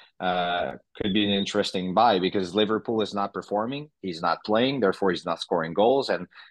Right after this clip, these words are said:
uh, he was super hyped on that transfer. Uh, you can talk a lot more about it than myself, um,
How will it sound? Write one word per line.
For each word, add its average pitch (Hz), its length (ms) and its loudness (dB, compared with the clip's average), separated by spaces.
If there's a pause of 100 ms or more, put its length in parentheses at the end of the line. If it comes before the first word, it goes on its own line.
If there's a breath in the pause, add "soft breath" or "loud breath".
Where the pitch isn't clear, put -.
uh, 87 80 -2
he 98 140 -2
was 101 280 0
super 101 380 -2
hyped 113 280 0
on 98 160 -8
that 82 200 -4
transfer. 104 640 -6
Uh, 87 120 -6
you 90 360 -2
can 95 160 0
talk 98 400 4
a 95 60 0
lot 110 220 4
more 110 180 2
about 104 260 4
it 92 120 -4
than 82 100 -14
myself, 90 560 -2 (460 soft breath)
um, 87 640 -6